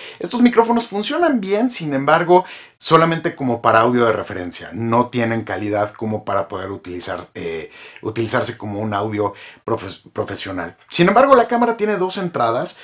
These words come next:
tiene una entrada de tres punto cinco milímetros y tiene una entrada de, eh, mini X L R. La de tres punto cinco milímetros es como la de cualquier, eh, cámara de S L R, es una, es una entrada de tres punto cinco,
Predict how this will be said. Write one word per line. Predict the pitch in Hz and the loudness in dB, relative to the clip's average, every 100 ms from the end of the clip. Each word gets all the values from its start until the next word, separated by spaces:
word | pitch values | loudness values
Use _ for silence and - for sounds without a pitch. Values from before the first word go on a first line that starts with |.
| - - | -20 -6
tiene | - 147 | 2 4
una | 175 | 4
entrada | 156 156 156 | 2 6 6
de | 135 | 6
tres | 147 190 | 4 -2
punto | - 185 175 | -4 -6 -4
cinco | 175 165 | -4 -4
milímetros | 160 143 147 151 170 160 | -2 -2 -2 -4 -6 -6
y | |
tiene | - 131 | -4 -4
una | 131 | -2
entrada | 127 120 120 117 120 120 - - - | -4 0 2 4 2 0 -16 -20 -12
de, | 113 120 123 117 | 0 2 2 0
eh, | 110 98 92 113 | -2 -2 -4 -8
mini | 110 104 104 | -4 -2 -4
X | 104 - | -6 -10
L | 101 87 | -6 -6
R. | 78 - - - - - | -8 -12 -20 -20 -20 0
La | - | 4
de | 185 | 6
tres | 240 | 4
punto | 247 240 | 2 -2
cinco | 226 220 214 | 0 2 2
milímetros | 214 240 233 214 | 4 2 2 0
es | 170 180 - _ _ | 0 -2 -6 _ _
como | - 120 110 | -6 -2 2
la | 107 | 2
de | 110 | 2
cualquier, | 117 110 110 143 135 | 0 0 4 6 6
eh, | - 120 107 | 2 0 0
cámara | - 123 127 | 0 2 2
de | 120 | 2
S | 113 | -2
L | 104 | 0
R, | 110 151 | 2 2
es | 160 | 0
una, | 117 110 | 0 -4
es | 92 - 104 | -4 -8 -8
una | 123 | -6
entrada | 110 107 117 | -4 0 2
de | 104 | 0
tres | 107 110 | -4 -6
punto | - 110 101 | -6 -8 -8
cinco, | - 107 101 120 | -8 -8 -2 -4